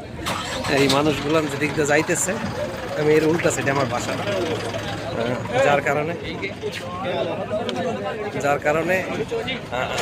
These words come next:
আমার এই উল্টা সাইডে যাইতে হইতেছে। তো যারা নামাজের ভিডিও ভালোবাসেন, নামাজকে যারা ভালোবাসেন, তারা অবশ্যই ভিডিওটা দেখবেন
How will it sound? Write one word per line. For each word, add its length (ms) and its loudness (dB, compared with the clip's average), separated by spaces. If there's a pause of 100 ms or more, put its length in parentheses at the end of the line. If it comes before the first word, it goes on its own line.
(480)
আমার 260 4
এই 140 2
উল্টা 220 -2
সাইডে 260 -2
যাইতে 220 0
হইতেছে। 280 -4 (840)
তো 60 0 (120)
যারা 200 6 (1900)
নামাজের 480 0
ভিডিও 240 -2 (100)
ভালোবাসেন, 480 -4 (220)
নামাজকে 680 -6 (140)
যারা 160 0 (100)
ভালোবাসেন, 520 -4 (1300)
তারা 220 0
অবশ্যই 460 -2
ভিডিওটা 380 0 (1120)
দেখবেন 420 0